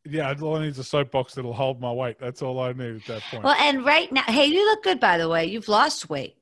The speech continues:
Speaker 1: A little bit, not much, but I need to
Speaker 2: No,
Speaker 1: lose a
Speaker 2: you
Speaker 1: whole
Speaker 2: look
Speaker 1: lot
Speaker 2: good,
Speaker 1: more.
Speaker 2: man. But you're cooking yourself and you're working on yourself, right?
Speaker 1: Yeah, I'm a lot better, a lot happier place than I was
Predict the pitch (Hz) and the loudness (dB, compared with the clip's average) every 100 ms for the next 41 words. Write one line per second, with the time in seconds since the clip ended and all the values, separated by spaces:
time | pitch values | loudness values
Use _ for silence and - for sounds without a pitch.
0 | _ _ _ _ _ 139 147 180 147 117 | _ _ _ _ _ -12 -2 -2 -2 -6
1 | 143 143 160 139 110 127 117 123 139 135 | -8 -10 -6 -6 -8 -12 -8 -6 -6 -4
2 | 135 226 240 254 202 254 208 - 165 180 | -2 -2 0 0 2 2 2 0 -2 -6
3 | 175 _ _ - - 254 - 285 - 277 | -10 _ _ -20 -2 0 2 2 4 2
4 | 269 247 220 202 - 160 165 214 208 202 | 2 0 2 0 2 2 2 0 -2 -2
5 | 196 233 226 156 139 135 123 110 - 165 | -2 -2 0 -2 -2 -6 -6 -8 -8 -8
6 | 220 - _ _ _ 160 - _ _ _ | -8 -12 _ _ _ -12 -12 _ _ _
7 | _ _ _ _ 160 131 147 156 127 139 | _ _ _ _ -10 -8 -4 -4 -4 -6
8 | 131 139 117 147 - 120 - 117 104 120 | -6 -4 -2 -4 -6 -10 -8 -10 -10 -12
9 | 110 117 113 110 | -10 -8 -10 -14